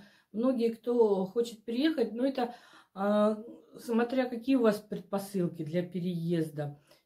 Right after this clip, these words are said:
Если у вас действительно нечего терять там в том Казахстане, если вы, эм, мечтаете переехать,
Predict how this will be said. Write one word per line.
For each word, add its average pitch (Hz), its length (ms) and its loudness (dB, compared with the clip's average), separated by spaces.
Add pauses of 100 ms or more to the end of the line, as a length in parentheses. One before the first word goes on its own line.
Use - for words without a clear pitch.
Если 220 380 2
у 226 120 4
вас 226 400 4
действительно 202 1160 0
нечего 202 880 0
терять 196 680 2
там 156 240 -2
в - 140 -18
том 165 480 -2
Казахстане, 202 800 -2
если 175 460 -2
вы, 175 340 -4 (400)
эм, 170 760 -2 (600)
мечтаете 185 1000 -2
переехать, 180 840 -4